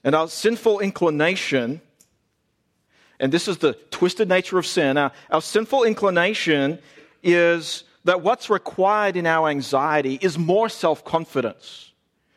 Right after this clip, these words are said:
That's the message of the world. Trust in yourself. Rely on yourself. But that's will actually make anxiety worse. We're not sufficient of ourselves.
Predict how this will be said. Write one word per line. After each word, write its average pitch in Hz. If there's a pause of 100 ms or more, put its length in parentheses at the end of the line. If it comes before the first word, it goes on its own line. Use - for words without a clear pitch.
That's -
the 202
message 175
of 156
the 156
world. 147 (800)
Trust -
in 220
yourself. 180 (800)
Rely 180
on 190
yourself. 156 (680)
But 147
that's 185 (340)
will 139
actually 156
make 127
anxiety 117
worse. 135 (2250)
We're 170
not 269
sufficient 226
of 151
ourselves. -